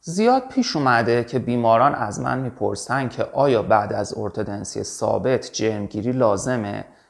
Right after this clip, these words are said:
یا اینکه شما بعد از ارتودنسی جرمگیری می‌کنید؟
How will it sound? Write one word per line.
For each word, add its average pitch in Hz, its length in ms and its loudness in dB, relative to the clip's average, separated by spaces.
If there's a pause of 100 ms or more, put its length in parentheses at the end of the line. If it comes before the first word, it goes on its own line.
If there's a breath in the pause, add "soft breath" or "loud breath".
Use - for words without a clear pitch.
یا 117 100 -4
اینکه 123 260 -4
شما 120 360 0
بعد 113 320 2
از 104 220 -6
ارتودنسی 104 640 -6
جرمگیری 110 520 -4
می‌کنید؟ 117 720 -4